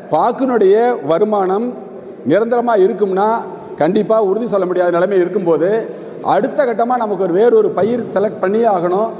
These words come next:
அப்படி பண்ணும்போது எது ரொம்ப எளிதா இருக்கு, நல்லா புரிஞ்சுக்கணும். நமக்கு தேவை பணம். அதுல ரொம்ப சிரமப்பட்டு மலையை நோண்டி மலையை வெட்டி எலியை பிடிக்கணுங்க அவசியம் இல்ல. ஈஸியா கொஞ்சம் புகை மூட்டி விட்டு எலியை பிடிக்கிறதுக்கான ஒரு வழி தெரிஞ்சதுன்னா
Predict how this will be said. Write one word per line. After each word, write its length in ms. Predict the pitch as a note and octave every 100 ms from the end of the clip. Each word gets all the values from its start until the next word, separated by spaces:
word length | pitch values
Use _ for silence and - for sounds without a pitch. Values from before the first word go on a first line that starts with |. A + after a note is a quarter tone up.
| - -
அப்படி 260 | D#3 G#3
பண்ணும்போது 500 | G3 G#3 B3+ A#3 A#3
எது 300 | G3+ G3 B3
ரொம்ப 240 | G#3+ G#3 A3
எளிதா 340 | F3+ A3 A#3+
இருக்கு, 480 | G#3 D#3+ F#3+ A3+ -
நல்லா 260 | D3+ E3+ A3+
புரிஞ்சுக்கணும். 460 | A3+ G3+ F3+ G#3 B3
நமக்கு 240 | F#3+ A3
தேவை 260 | A3 A3+ A#3
பணம். 440 | F#3+ F#3+ G#3+ C#4 - - -
அதுல 180 | E3+ G#3
ரொம்ப 280 | F#3 G#3+ C4+
சிரமப்பட்டு 680 | G#3+ A3 B3 A#3+ G3 B3 C#4
மலையை 380 | F3 G3+ A3+
நோண்டி 420 | A3+ A#3+ B3+ D#4 - - - - - C#3
மலையை 240 | F#3+ A#3
வெட்டி 220 | A#3 B3+
எலியை 160 | A3 A3+
பிடிக்கணுங்க 240 | G#3 G3+ G3
அவசியம் 320 | F#3 G3+ G#3
இல்ல. 320 | E3+ E3+ A3+ - - -
ஈஸியா 260 | G#3+ G#3+ A#3+
கொஞ்சம் 200 | A3+ F#3+
புகை 240 | G#3+ A#3
மூட்டி 160 | A3 G3+
விட்டு 500 | G3+ A3 D#3+ - -
எலியை 200 | G#3+ B3
பிடிக்கிறதுக்கான 460 | A3 A3 G3+ G3 F#3+
ஒரு 120 | F#3
வழி 260 | F#3 G#3 G3
தெரிஞ்சதுன்னா 600 | G#3 A3 G3+ G#3 F3+